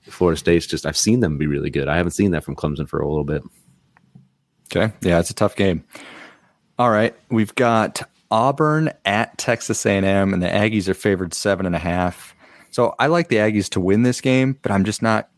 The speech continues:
Speaker 2: quite ready to give more than a touchdown. Um, so I'll take Auburn with the points. Uh, A and M, they're more talented. But now as we get into conference play, the pressure is probably gonna mount here on, on Jimbo and the Aggies. They've already got the, the loss to Miami where they gave up forty-eight points.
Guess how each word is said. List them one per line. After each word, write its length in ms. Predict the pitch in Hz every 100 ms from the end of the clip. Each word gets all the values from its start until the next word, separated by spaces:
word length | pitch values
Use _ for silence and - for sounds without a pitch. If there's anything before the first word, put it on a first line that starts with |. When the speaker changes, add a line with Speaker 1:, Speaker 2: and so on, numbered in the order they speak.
| _ _
Speaker 2:
quite 240 | - 113 95
ready 220 | 101 95
to 60 | 90
give 220 | 95 85
more 200 | 90 90
than 140 | 85
a 40 | 80
touchdown. 680 | - 90 - 95 95 95 - -
Um, 380 | 92 85 80 80
so 160 | - 85
I'll 60 |
take 220 | - 87
Auburn 300 | 82 82 85
with 100 | 78
the 80 | -
points. 540 | - 90 87 87 - -
Uh, 220 | 92 87 - 113
A 80 |
and 80 | 117
M, 220 | 117 120 - -
they're 100 | 90
more 200 | 90 87
talented. 680 | - 101 101 107 101 95 - - - _ -
But 100 | 92
now 220 | 104 98 131
as 140 | 127
we 80 | 123
get 100 | 135
into 160 | 127
conference 460 | 113 127 120 113 -
play, 260 | - 80 78
the 100 | 92
pressure 460 | - 92 - 101
is 160 | 90 - - - -
probably 220 | 95 95
gonna 140 | 95
mount 320 | 92 98 104 95
here 220 | 90 82
on, 220 | 78 80 -
on 160 | 82
Jimbo 340 | 78 85 80 78
and 100 | 78
the 40 |
Aggies. 420 | 69 78 78 78
They've 160 | - -
already 220 | 90 98
got 320 | 95 90 -
the, 280 | 95 90 85 - - _ -
the 100 | 87
loss 440 | 87 87 87 -
to 100 | -
Miami 400 | 87 85 87 92
where 100 | 87
they 140 | 82 80
gave 160 | 87
up 160 | 87 -
forty-eight 560 | 101 92 92 85 85
points. 560 | - 87 85 85 -